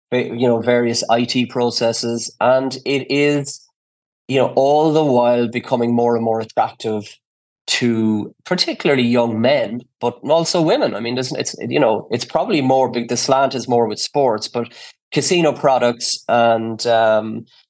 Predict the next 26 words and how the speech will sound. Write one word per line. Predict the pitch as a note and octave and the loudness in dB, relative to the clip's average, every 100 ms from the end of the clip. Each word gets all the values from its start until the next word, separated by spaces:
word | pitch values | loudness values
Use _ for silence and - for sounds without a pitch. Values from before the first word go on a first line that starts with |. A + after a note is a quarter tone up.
| _ | _
you | - | -4
know, | A#2+ | -2
various, | A#2 B2 B2 A#2 A2+ - - | 0 0 2 0 -2 -4 -4
um, | A2+ A2+ G#2 G#2 - G#2 G2+ G#2 G2+ - | 0 0 0 -4 -12 -14 -16 -16 -16 -16
internet | - A#2+ - A2+ | -12 -10 -6 -2
gaming | B2+ B2 A2+ | 0 0 0
products | B2 A#2 - | 0 -2 -4
like | A2 | -6
Candy | - A2+ A2 | -4 -4 -4
Crush, | G#2 - A2 - - _ _ - | -6 -2 -2 -2 -10 _ _ -6
you | |
know, | A#2+ A2+ | -2 -2
are, | - B1 G2+ | -4 -4 -2
are | F#2+ A#2+ | 0 0
supposed | - B2 A#2+ A2+ | -2 -2 -2 -2
to | |
be | A#2 | -2
more, | A2+ A2+ A2+ A2 - G#2+ | 0 2 0 -2 -12 -2
um, | A2 G#2+ G#2 G#2+ G#2+ G#2 | 2 2 2 -2 -6 -10
favorable | - B2+ A2 G#2+ A2+ | -4 -2 -2 -4 -4
to | - A#2 | -2 0
women. | D#3 F3 B2 A2+ | 0 0 -2 -4
But, | A#2+ A2+ | -4 0
like, | B2 B2+ B2+ - _ _ _ _ | 0 0 -2 -12 _ _ _ _
you | A2+ | -2
know, | A#2+ - | 0 0